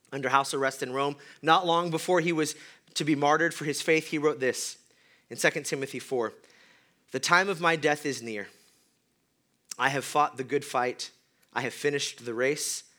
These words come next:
I have remained faithful. And now the prize awaits me, the crown of righteousness, which the Lord, the righteous judge, will give me on the day of his return." And the prize is not just for me, but for all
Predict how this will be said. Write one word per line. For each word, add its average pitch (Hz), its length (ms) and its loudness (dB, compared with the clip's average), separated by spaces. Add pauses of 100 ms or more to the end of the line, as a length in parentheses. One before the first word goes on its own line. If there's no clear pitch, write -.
(400)
I 104 60 -6
have 117 160 -4
remained 117 380 -6
faithful. - 640 -10 (680)
And 113 160 -10
now 123 220 2
the 123 80 -4
prize 131 480 -2
awaits 104 380 -6
me, 95 240 -16 (320)
the 123 80 -6
crown 151 340 2
of 139 140 -4
righteousness, 135 540 -4 (200)
which 143 220 -2
the 143 100 -2
Lord, 160 460 0
the 131 100 -2
righteous 135 400 -2
judge, 135 420 -4 (220)
will 117 120 -6
give 143 280 0
me 147 160 -6
on 127 140 -4
the 113 60 -2
day 123 180 -2
of 120 100 -4
his 117 160 -8
return." 104 400 -10 (320)
And 113 100 -12
the 113 60 -8
prize 135 320 -2
is 107 100 -8
not 117 180 -6
just 123 180 -10
for 107 100 -14
me, 107 300 -14 (800)
but 98 120 -14
for - 180 -12
all 113 500 -4